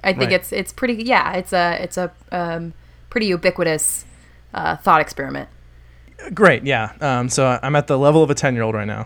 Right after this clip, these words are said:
Speaker 1: <laughs>
Speaker 2: And <laughs> just kidding. But the whole question of the, the way that we experience the world around us, okay? So I wasn't trying to hypnotize you during that. I wasn't trying to do,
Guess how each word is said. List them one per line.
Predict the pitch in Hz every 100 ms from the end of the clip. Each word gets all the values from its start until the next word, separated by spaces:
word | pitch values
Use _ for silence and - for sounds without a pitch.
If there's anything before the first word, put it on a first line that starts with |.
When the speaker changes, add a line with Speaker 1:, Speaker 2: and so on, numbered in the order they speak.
| -
Speaker 1:
<laughs> | 262
Speaker 2:
And | 131 - - 480 - -
<laughs> | 190 185 170 -
just | 127 -
kidding. | - 123 117 - - - - 539 523
But | 170 170 - - 180
the | 165 180
whole | 214
question | 240 220 196 - 180
of | 151 139 135 -
the, | 151 139 135 131 113 92 76 - -
the | 135
way | 123 202
that | 220
we | 165
experience | 147 127 - - 185 185 185 175 -
the | 147
world | 123 151 151 143 123
around | 113 98 98
us, | - - -
okay? | 117 110 113 - - -
So | 151
I |
wasn't | 165 185 185
trying | 180
to | 160
hypnotize | 165 160 143 151 143 131
you | 135
during | 131 127 123
that. | 120 120
I |
wasn't | 117 120 95
trying | 123
to | 120
do, | 120 120 107